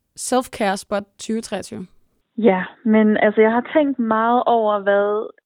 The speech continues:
Speaker 2: sådan et self-care restaurant, øh, og egentlig er, og hvad en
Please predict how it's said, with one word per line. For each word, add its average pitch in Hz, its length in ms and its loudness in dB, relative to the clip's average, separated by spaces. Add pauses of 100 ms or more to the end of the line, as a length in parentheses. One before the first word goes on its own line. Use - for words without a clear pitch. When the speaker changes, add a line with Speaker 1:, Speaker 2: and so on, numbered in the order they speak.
(140)
Speaker 2:
sådan 226 260 -8
et 208 120 -6 (160)
self-care 202 640 2 (880)
restaurant, 220 680 0 (320)
øh, 202 480 2
og 196 160 -2 (500)
egentlig 226 320 -2
er, 196 220 2 (180)
og 208 80 -2
hvad 214 180 -4
en 214 120 -8